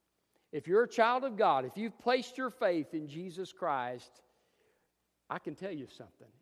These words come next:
It's a sure thing. You will be conformed to the image of Christ. Isn't that encouraging?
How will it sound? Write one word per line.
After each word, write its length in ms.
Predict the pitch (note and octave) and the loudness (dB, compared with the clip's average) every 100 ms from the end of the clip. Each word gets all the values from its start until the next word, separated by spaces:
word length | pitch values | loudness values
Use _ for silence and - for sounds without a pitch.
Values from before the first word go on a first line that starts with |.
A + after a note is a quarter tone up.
| _ | _
It's 160 | D#3 | -14
a 80 | C#3 | -14
sure 300 | - F3 F3+ | -14 -8 -8
thing. 260 | E3 E3+ A2+ F2 _ _ _ _ _ _ _ _ _ | -8 -14 -16 -20 _ _ _ _ _ _ _ _ _
You 580 | C#3 D#3 F3 F#3 F#3 F#3 _ _ | -16 -12 -10 -10 -12 -16 _ _
will 580 | C#3+ D#3+ D3+ A#2+ A2+ B2+ _ _ C3+ | -10 -8 -8 -10 -16 -18 _ _ -14
be 360 | D#3 C#3 A2 A2 A2+ _ | -10 -10 -10 -18 _ _
conformed 760 | B2+ A2 - C#3+ A2 F#2 F#2+ A2 _ | -20 -20 -16 -16 -16 -20 -20 _ _
to 80 | B2 | -18
the 180 | A#2 A2 | -16 -16
image 220 | G#2 G#2 | -18 -20
of 100 | _ | _
Christ. 180 | - F#3 _ _ _ _ _ _ _ _ _ _ _ _ _ _ _ _ _ _ _ | -20 -20 _ _ _ _ _ _ _ _ _ _ _ _ _ _ _ _ _ _ _
Isn't 80 | G#3+ | -12
that 100 | C#4+ | -10
encouraging? 560 | A3 - E3 F#3+ F#3 | -10 -6 -6 -6 -10